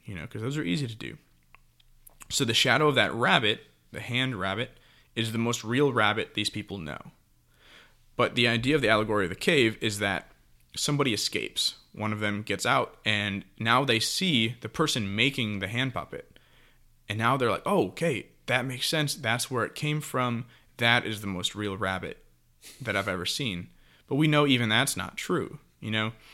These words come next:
And so eventually, let's say they start going out and they wander throughout the world, and they actually encounter a rabbit.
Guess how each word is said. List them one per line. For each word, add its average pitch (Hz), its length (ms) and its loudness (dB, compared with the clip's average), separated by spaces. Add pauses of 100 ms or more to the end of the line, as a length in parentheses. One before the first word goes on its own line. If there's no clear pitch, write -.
(640)
And 117 120 2
so 123 320 4
eventually, 127 640 2
let's 117 180 -4
say 117 140 2
they 104 100 0
start 110 280 -2
going 113 220 2
out 101 180 2
and 101 80 -4
they 98 80 0
wander 104 420 0
throughout 87 240 -4
the 104 60 -6
world, 151 360 4
and 120 120 0
they 117 120 6
actually 120 260 2
encounter 117 580 -4
a 92 120 -4
rabbit. 95 500 -4